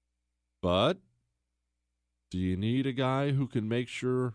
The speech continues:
the water and food get to where they need to go?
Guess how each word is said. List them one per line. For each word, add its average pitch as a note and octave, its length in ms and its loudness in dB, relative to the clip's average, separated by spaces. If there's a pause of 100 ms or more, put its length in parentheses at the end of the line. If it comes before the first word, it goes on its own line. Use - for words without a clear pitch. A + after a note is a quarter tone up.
(380)
the F#2 80 0
water A2+ 760 0
and E2+ 200 -6
food C#3 580 0 (340)
get A#2+ 160 -2
to C3 100 -6
where C3 160 0
they C3+ 140 0
need C#3+ 220 -4
to C#3+ 100 -4
go? D3+ 340 -2